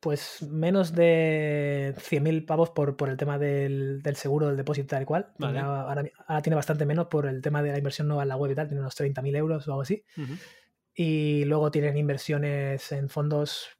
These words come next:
Speaker 1: pues, unos cuarenta y cinco, más o menos, de los cuales cada mes mil quinientos se, se invierten automáticamente en la, en el fondo.
Speaker 2: Vale, o sea, tú inviertes en indexados o en stocks o lo que sea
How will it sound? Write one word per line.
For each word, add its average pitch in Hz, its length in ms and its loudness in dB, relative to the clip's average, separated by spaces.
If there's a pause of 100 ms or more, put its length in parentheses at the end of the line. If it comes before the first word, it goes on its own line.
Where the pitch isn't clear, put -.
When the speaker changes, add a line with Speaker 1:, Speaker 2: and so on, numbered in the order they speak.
(160)
Speaker 1:
pues, 135 640 -18
unos 139 640 -16 (400)
cuarenta 135 420 -4
y 123 60 -8
cinco, 147 560 -2 (320)
más 147 180 -6
o 139 60 -2
menos, 170 400 -2 (460)
de 151 60 0
los 143 100 2
cuales 151 300 0
cada 147 200 0
mes 151 380 -4
mil 147 200 -2
quinientos 143 640 -2
se, 135 520 -4
se - 180 -10
invierten 135 540 -2
automáticamente 135 760 -2
en 127 100 -6
la, 131 540 -8
en 156 100 -4
el 135 100 -4
fondo. - 280 -8 (260)
Speaker 2:
Vale, 131 240 -6
o 127 60 -16
sea, 156 120 -4
tú 143 100 -4
inviertes 170 360 0
en 143 120 -2
indexados 139 600 -2
o 131 80 -4
en 127 140 -6
stocks 147 340 -4
o 131 80 -2
lo 127 100 -6
que 127 60 -6
sea 196 320 -4